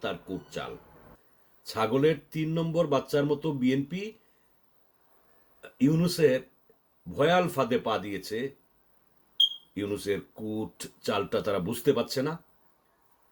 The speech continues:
মির্জা ফখরুল ইসলামকে একদম বলবো ছাগল বানিয়ে ফেলেছে। এই যে সাথে নিয়ে যাচ্ছে, উনি মহানন্দে যাচ্ছেন ইউনূসের সফর সঙ্গী।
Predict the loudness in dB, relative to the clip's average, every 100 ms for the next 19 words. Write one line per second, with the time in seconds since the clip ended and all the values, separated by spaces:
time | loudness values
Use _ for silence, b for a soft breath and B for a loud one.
0 | -2 2 4 4 4 4 2 0 0 -2
1 | -2 -2 -2 -2 2 2 2 -4 _ _
2 | -14 -8 -6 -4 0 6 8 8 4 0
3 | -6 -10 -14 -20 -10 -8 -6 -6 -8 -8
4 | -8 -6 -8 -10 -8 -2 -2 0 0 0
5 | 0 -2 -6 -10 b b -6 -6 -6 -8
6 | -6 -8 -6 -2 -4 -4 b b b b
7 | b -2 0 0 -2 -10 -12